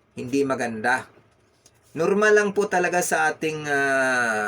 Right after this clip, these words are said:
sponge cake or sa ating, ah, chiffon cake na talagang mangamoy ano yan, amoy itlog talaga. Oo, normal lang po talaga yan. Kasi nga, yan ang, ah, major component natin.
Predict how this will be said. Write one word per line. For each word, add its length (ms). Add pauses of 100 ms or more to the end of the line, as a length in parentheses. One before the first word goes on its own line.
sponge 480
cake 400
or 160
sa 240
ating, 240
ah, 80
chiffon 400
cake 320
na 160
talagang 640 (640)
mangamoy 560
ano 160
yan, 400
amoy 320
itlog 400
talaga. 480
Oo, 320
normal 400
lang 160
po 80
talaga 320
yan. 320 (160)
Kasi 240
nga, 480
yan 240
ang, 160
ah, 160
major 320
component 640
natin. 480